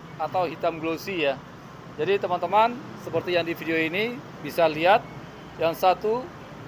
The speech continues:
standar full, yang satu sudah dimodif. Modif yang pertama, ini ada sebentuk knalpot, push step, sto-, wah, kan, nggak kuat dia. Matiin, matiin. <laughs>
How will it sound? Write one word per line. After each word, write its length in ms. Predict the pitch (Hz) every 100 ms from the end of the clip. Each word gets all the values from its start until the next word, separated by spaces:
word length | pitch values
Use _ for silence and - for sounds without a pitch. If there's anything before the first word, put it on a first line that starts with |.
| - - -
standar 400 | - 185 180 175
full, 320 | - 202 240 -
yang 160 | 175 165
satu 480 | 175 170 208 214 233
sudah 240 | - 180 170
dimodif. 400 | 170 175 165 143 - - - - - - 135
Modif 320 | 151 160 185
yang 160 | 180 185
pertama, 640 | 180 196 185 202 240 277 - - - - - -
ini 320 | 185 185 240 254
ada 320 | 214 185 190
sebentuk 320 | 180 175 185 - 165
knalpot, 560 | 160 165 185 202 247 - - - - -
push 160 | 214 214
step, 320 | - 220 226 - - - - - - - - -
sto-, 240 | - - 226 - - - - - -
wah, 640 | 180 165 151 131 120 113 107
kan, 160 | 139 156 160
nggak 160 | 160
kuat 240 | 151 185 180
dia. 240 | 160 135 - 123 120 - - - - - - - - - -
Matiin, 200 | 143 170
matiin. 240 | 160 156 131 120 - - - - - - - - -
<laughs> 80 | -